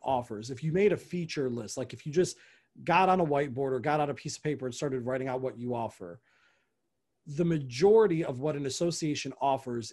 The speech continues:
is knowledge. The majority of it is things that they can get for free elsewhere. So they can look up how to do certain things,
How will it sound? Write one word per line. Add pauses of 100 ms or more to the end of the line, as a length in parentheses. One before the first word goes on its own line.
is
knowledge. (540)
The
majority
of
it
is (320)
things
that
they
can
get
for
free
elsewhere. (520)
So
they
can
look
up
how
to
do
certain
things,